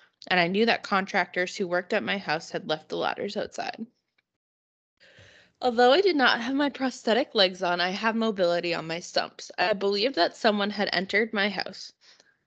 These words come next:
I was too scared to switch a light on. I grabbed my nine millimeter pistol from underneath my bed. On my way to the bathroom, I screamed words to the effect for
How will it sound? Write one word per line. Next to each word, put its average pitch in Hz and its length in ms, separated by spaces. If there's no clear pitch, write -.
I 220 100
was 214 120
too 262 220
scared 208 380
to 214 80
switch 202 320
a 247 40
light 156 260
on. 160 320
I 180 140
grabbed 180 300
my 269 140
nine 208 300
millimeter 240 460
pistol 196 440
from 196 220
underneath 170 580
my 165 160
bed. - 340
On 208 120
my 208 140
way 190 160
to 226 100
the 311 120
bathroom, 190 460
I 127 100
screamed 208 440
words 185 380
to - 100
the 202 120
effect - 640
for 180 400